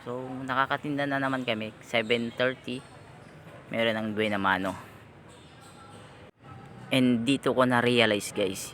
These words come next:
yung mga magsasaka is very important talaga sa atin. Kasi kung walang mga magsasaka, magsasaka, wala tayong kakainin.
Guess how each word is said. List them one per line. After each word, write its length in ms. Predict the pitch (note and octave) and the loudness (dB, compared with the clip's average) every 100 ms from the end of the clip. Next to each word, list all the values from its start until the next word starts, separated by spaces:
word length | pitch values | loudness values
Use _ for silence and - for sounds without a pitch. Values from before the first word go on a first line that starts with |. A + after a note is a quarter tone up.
| A#2 | -2
yung 160 | A#2+ | 0
mga 400 | A2+ A#2 A#2 A2+ | 4 6 8 8
magsasaka 720 | A2 G#2+ G2 - - G#2+ G#2+ - - - - - - | 6 -2 -4 -12 -8 -2 -2 -2 -18 -18 -18 -18 -12
is 240 | A2+ - - - | -10 -8 -12 -10
very 400 | A#2+ B2+ B2 G#2 | 2 4 4 2
important 640 | A#2+ - A#2+ A2+ A#2 G2+ - - - - - - - - | 0 0 0 2 0 0 -4 -18 -18 -18 -18 -20 -14 0
talaga 400 | G#2+ A2 G#2+ - - | 2 2 -2 -6 -14
sa 160 | - - G#2 G2 | -6 -2 0 0
atin. 240 | G#2+ G2 - - - | -2 -8 -10 -18 -16
Kasi 380 | - B2 B2 B2 - - | -10 -2 0 0 -6 -4
kung 160 | C3 | 2
walang 240 | B2+ C3+ C#3 | 4 4 2
mga 240 | C3+ C3+ | 0 0
magsasaka, 640 | B2+ B2+ - B2 C3 A#2+ A#2 - - B2 | 0 -2 -4 -4 -2 -2 -4 -8 -8 -2
magsasaka, 800 | A#2 - D#3 - D3 A2 A2 - - - - - - - B2 | -2 4 2 4 4 6 4 0 -16 -16 -18 -18 -18 -8 0
wala 200 | A#2 A2+ | 4 4
tayong 360 | A#2+ A#2 A2+ A#2+ | 4 -2 -2 0
kakainin. 720 | A#2 A2+ E2+ G2+ G2+ A2 | 0 2 0 -4 -4 -6